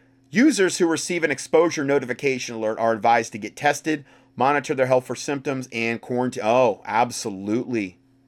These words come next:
Absolutely. I'm gonna try to get one more thing in here.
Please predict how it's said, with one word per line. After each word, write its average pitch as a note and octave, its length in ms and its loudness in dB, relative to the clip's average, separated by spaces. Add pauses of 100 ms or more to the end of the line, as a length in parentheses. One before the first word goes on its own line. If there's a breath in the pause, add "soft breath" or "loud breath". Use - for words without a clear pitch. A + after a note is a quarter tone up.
(260)
Absolutely. G#2+ 1040 -2 (1900)
I'm D#3 100 0
gonna B2+ 100 2
try A2+ 160 0
to G2+ 80 -2
get G2+ 120 -6
one G#2 140 -8
more G2+ 120 -6
thing G#2 200 -10
in G2+ 120 -8
here. G2 280 -10